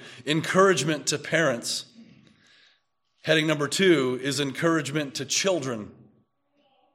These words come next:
And heading number three will be encouragement to parents and to children.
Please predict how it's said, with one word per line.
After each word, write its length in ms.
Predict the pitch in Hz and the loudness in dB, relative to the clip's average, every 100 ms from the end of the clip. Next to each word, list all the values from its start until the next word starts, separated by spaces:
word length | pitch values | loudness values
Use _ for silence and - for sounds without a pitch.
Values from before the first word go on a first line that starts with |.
| _ _ - - - - | _ _ -20 -20 -20 -8
And 120 | 110 | 0
heading 160 | 143 143 | 2 2
number 200 | 135 131 | 0 -2
three 320 | - 151 165 | 0 4 4
will 140 | 139 | 4
be 140 | 127 127 | 0 -2
encouragement 880 | 123 - 156 147 127 131 131 - - - - | -2 0 2 2 0 -4 -4 -6 -14 -8 -2
to 100 | 147 | 0
parents 680 | 156 151 147 147 - - - _ - | 4 4 4 0 -2 -4 -10 _ -8
and 500 | 147 160 135 107 92 - - _ - | 2 4 4 2 -6 -16 -20 _ -12
to 100 | 110 | -6
children. 440 | - 98 80 | -4 -4 -6